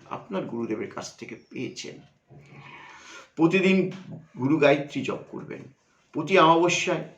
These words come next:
নীল-, এ, আপনি আমা-, নীলতারা মায়ের মন্দিরে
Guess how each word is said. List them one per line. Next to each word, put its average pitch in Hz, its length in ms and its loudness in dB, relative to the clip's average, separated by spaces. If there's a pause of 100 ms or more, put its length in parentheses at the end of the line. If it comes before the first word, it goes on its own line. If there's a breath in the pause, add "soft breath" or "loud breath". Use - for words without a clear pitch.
(100)
নীল-, 139 520 -4
এ, 127 140 -4 (100)
আপনি 151 280 0
আমা-, 131 340 2 (200)
নীলতারা 143 420 2
মায়ের 143 220 0
মন্দিরে 127 480 -2